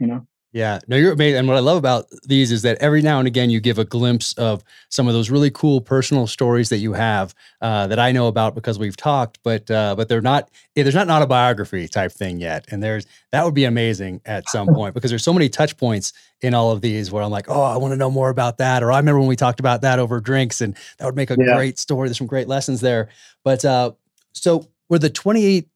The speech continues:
Speaker 2: uh, articles, was, was that, um, so here's the, uh, counterinsurgency field manual
Speaker 1: Yeah,
Speaker 2: right
Speaker 1: field
Speaker 2: here.
Speaker 1: manual.
Speaker 2: Were those born of, of that, of this? Because this was
Speaker 1: No.
Speaker 2: maybe, what was the, uh, I mean, I mean, they all
Speaker 1: Um,
Speaker 2: came from you, but was this too str-,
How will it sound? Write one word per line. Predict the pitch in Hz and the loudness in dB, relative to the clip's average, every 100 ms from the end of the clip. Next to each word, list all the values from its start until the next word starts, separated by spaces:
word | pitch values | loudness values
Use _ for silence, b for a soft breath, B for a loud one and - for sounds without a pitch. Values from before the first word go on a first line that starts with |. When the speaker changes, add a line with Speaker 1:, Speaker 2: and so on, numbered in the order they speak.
| - | -6
Speaker 2:
uh, | 143 131 - | 0 0 2
articles, | 135 139 123 113 | 2 2 0 -4
was, | 113 127 _ _ _ - | -6 -12 _ _ _ -6
was | 127 | -2
that, | 135 170 - | 0 -2 -2
um, | 151 131 113 98 107 _ _ - | 0 0 0 -4 -10 _ _ -20
so | - 147 | -4 0
here's | 147 | 0
the, | - - | -2 -2
uh, | 135 117 113 104 | 0 0 0 -2
counterinsurgency | 131 117 117 107 110 101 95 | -2 0 -2 -2 -2 -4 -4
field | _ 120 107 | _ 0 0
manual | 101 95 135 | 0 0 0
Speaker 1:
Yeah, | 123 | 0
Speaker 2:
right | 92 | 0
Speaker 1:
field | 135 | 0
Speaker 2:
here. | 127 | 2
Speaker 1:
manual. | 117 117 - | 0 -2 -2
Speaker 2:
Were | 131 | 2
those | 170 196 | 2 2
born | 123 139 151 165 165 | 0 2 2 2 0
of, | 143 131 113 98 _ _ - | 0 0 0 -6 _ _ -6
of | 131 120 101 | -2 -2 -4
that, | 104 107 127 | -4 -4 -4
of | 110 | -4
this? | 92 131 180 | 0 0 0
Because | - 117 127 117 | -4 -4 0 0
this | 107 120 | 0 -2
was | - | 2
Speaker 1:
No. | 139 | 4
Speaker 2:
maybe, | 139 131 123 - - _ _ - | 6 6 2 -4 -20 _ _ -2
what | 143 | 0
was | 156 131 | 0 2
the, | 143 135 | 2 4
uh, | 123 | 2
I | |
mean, | 143 156 | 4 4
I | 151 | 6
mean, | 165 | 6
they | 147 | 6
all | 151 | 6
Speaker 1:
Um, | |
Speaker 2:
came | - 190 | 4 2
from | 151 | 4
you, | 147 147 | 4 4
but | 123 | 2
was | 120 120 | 0 0
this | 147 | 0
too | - 170 156 | 0 0 0
str-, | - | 0